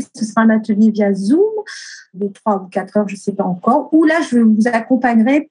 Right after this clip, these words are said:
pour, euh, commencer les premières pages, notamment autour du thème astral, parce que c'est dans, c'est dans cette version-là où il y a le besoin de plus d'aide, hein. On, c'est compliqué d'y aller tout seul. Là, bah, je vous dirai comment faire et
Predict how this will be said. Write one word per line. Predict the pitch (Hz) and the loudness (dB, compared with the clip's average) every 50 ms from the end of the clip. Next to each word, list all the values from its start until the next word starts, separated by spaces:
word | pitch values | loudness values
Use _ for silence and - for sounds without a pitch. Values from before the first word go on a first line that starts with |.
| _ - | _ -2
pour, | 220 208 208 208 | 0 0 2 2
euh, | 202 196 202 196 196 - - _ | 2 2 0 -2 -4 -8 -14 _
commencer | - 254 233 240 233 - 277 | 0 0 2 2 2 2 2
les | 233 214 | 2 2
premières | 214 - - 269 262 254 240 233 - | 0 0 0 2 2 2 0 -2 -2
pages, | - 233 254 294 262 254 - - | -2 0 0 0 -2 -4 0 0
notamment | 220 247 262 302 311 311 302 262 247 262 269 294 285 | 2 4 4 2 2 2 0 0 2 2 0 0 -2
autour | - - 277 | -4 -6 -4
du | 233 226 220 | -4 -4 -2
thème | - 247 240 226 | -2 -2 0 0
astral, | 226 226 220 - 285 302 | 0 -2 -2 -4 -4 -4
parce | 285 254 - | -4 -8 -12
que | _ _ _ | _ _ _
c'est | 208 - - 214 | -16 -8 -6 -4
dans, | 196 226 233 | -2 -2 -4
c'est | 220 214 208 - - - 208 | -4 -6 -10 -14 -10 -10 -6
dans | 202 208 | -6 -6
cette | 214 - 220 196 202 | -6 -6 -6 -4 -2
version-là | 226 220 220 - - - 208 202 214 233 254 294 - - - - - _ _ | -4 -4 -4 -8 -6 -2 0 2 2 2 2 0 -4 -10 -18 -20 -20 _ _
où | 226 | 2
il | 220 | 2
y | 208 | 2
a | |
le | 196 202 | 2 2
besoin | 208 214 202 240 254 | 0 0 2 2 2
de | 240 226 | 2 0
plus | 208 - - 226 214 202 | -2 -4 -4 -4 -4 -2
d'aide, | 202 220 233 240 214 196 - - _ | 0 0 0 0 0 -2 -4 -10 _
hein. | - 202 202 208 | -8 -6 -6 -6
On, | 202 190 196 | -6 -6 -8
c'est | 190 - - 202 - | -8 -8 -10 -10 -4
compliqué | - 233 220 - 226 220 - 247 | -4 -4 -2 -2 -4 -2 0 2
d'y | 226 214 | 2 2
aller | 202 196 185 196 | 2 0 -2 -6
tout | 190 - - | -8 -12 -18
seul. | - - 226 233 277 294 294 - - - - - - - - - | -4 -2 0 0 0 -2 -4 -10 -18 -20 -20 -20 -18 -20 -10 0
Là, | - 208 226 240 247 | 2 2 2 4 2
bah, | 233 202 196 | 0 0 -2
je | 196 196 196 | -2 -4 -8
vous | 196 | -8
dirai | 180 202 202 196 220 220 220 | -4 -4 -2 0 0 0 0
comment | 220 202 196 190 185 | -2 -4 -4 -6 -8
faire | - - 233 226 233 240 240 226 | -6 -2 -2 0 0 0 0 -2
et | 196 190 185 | -4 -4 -4